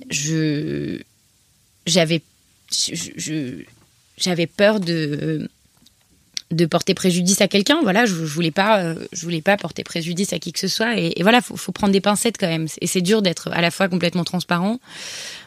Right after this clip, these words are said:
et voilà, et s-, sans risquer de, de blesser. Mais bon, ça, ça fait partie du, ça fait partie du truc. Voilà, ça fait, ça fait partie de la vie. On, ça fait partie de la vie. Donc, euh,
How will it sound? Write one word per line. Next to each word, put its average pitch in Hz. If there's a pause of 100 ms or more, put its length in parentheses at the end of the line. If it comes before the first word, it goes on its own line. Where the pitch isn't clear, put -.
(540)
et 180
voilà, 180
et 180
s-, -
sans 196
risquer 190
de, 175
de 175
blesser. 190
Mais 190
bon, 190
ça, 170
ça 160
fait 170
partie -
du, 175
ça 170
fait 185
partie 180
du 185
truc. - (180)
Voilà, 139 (100)
ça -
fait, -
ça -
fait 165
partie 165
de 170
la 156
vie. 156
On, 147 (480)
ça -
fait 170
partie 165
de 160
la 160
vie. 147 (640)
Donc, 202
euh, 185